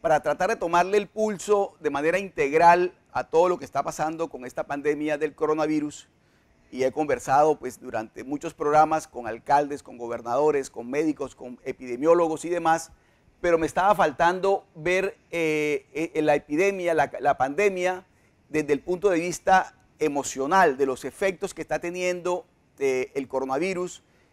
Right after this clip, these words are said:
en los hogares colombianos y especialmente en los hogares de la región Caribe. Esa es la razón por la cual la he invitado a usted, doctora Betiluz Ruiz,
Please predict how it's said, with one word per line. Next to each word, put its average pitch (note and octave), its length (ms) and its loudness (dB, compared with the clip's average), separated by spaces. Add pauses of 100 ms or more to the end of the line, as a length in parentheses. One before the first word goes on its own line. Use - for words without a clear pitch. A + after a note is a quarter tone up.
(160)
en D#3 120 0
los D3 140 2
hogares E3 340 6
colombianos F3 720 0
y D#3 80 0
especialmente F3 720 -4
en D#3+ 80 -4
los C#3+ 100 -6
hogares C#3+ 280 2
de E3+ 80 2
la D3 80 4
región B2+ 260 -4
Caribe. F#3 420 0 (460)
Esa F#3 200 -2
es - 20 4
la G#3+ 80 2
razón G3+ 260 -2
por G3+ 100 -10
la F#3+ 120 2
cual F3 260 2
la D#3+ 80 2
he D#3 60 2
invitado E3 320 2
a E3+ 40 6
usted, D#3+ 420 -2 (280)
doctora C#3 460 0
Betiluz C#3 460 -8
Ruiz, - 420 -4